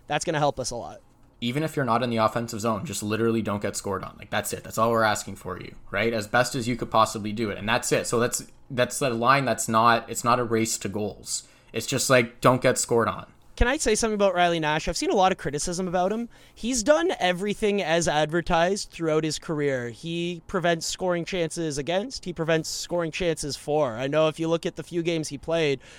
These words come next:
Speaker 1: I wanna say his first game, he was on the ice for one scoring chance for, one scoring chance again. In the other game he played, he was on the ice for one scoring chance for, two scoring chances against. He slowed the game down. He plays above his man.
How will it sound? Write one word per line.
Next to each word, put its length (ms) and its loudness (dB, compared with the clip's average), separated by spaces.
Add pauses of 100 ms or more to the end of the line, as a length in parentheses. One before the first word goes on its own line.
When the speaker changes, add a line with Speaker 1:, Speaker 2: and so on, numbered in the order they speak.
(220)
Speaker 1:
I 20 -2
wanna 160 2
say 120 0
his 100 0
first 320 2
game, 320 4 (180)
he 80 -8
was 120 -2
on 160 4
the 100 2
ice 140 2
for 120 -2
one 240 4
scoring 360 0
chance 260 0
for, 480 0
one 220 -2
scoring 280 -4
chance 280 -6
again. 300 -8 (320)
In 80 -4
the 100 4
other 160 4
game 220 0
he 100 -2
played, 320 -4
he 80 -4
was 140 -2
on 160 2
the 120 0
ice 240 -2
for 180 -6
one 380 0
scoring 400 -2
chance 300 -6
for, 340 -6 (280)
two 120 -6
scoring 320 -4
chances 380 -8
against. 320 -8
He 80 -4
slowed 340 2
the 80 2
game 240 0
down. 300 2
He 60 -4
plays 300 -4
above 300 2
his 180 -4
man. 400 -2